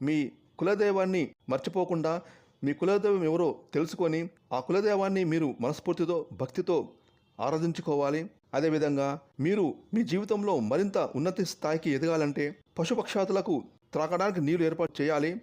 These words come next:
అదేవిధంగా రాత్రి నానబెట్టిన ఉలవలను కానీ, శనగలు కానివ్వండి,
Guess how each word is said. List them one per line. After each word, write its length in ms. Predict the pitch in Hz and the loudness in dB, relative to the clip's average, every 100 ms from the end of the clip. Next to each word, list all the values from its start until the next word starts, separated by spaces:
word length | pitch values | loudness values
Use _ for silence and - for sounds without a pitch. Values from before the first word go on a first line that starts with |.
| - | -2
అదేవిధంగా 520 | 127 151 147 143 135 | 0 2 0 0 0
రాత్రి 340 | 117 180 208 | 0 0 0
నానబెట్టిన 420 | 202 190 185 185 170 | 0 0 -2 -2 -2
ఉలవలను 440 | 131 143 170 175 | 0 0 2 2
కానీ, 180 | 170 170 | 0 -2
శనగలు 360 | - 151 165 | 0 2 2
కానివ్వండి, 400 | 160 151 151 160 | 0 -2 -2 -4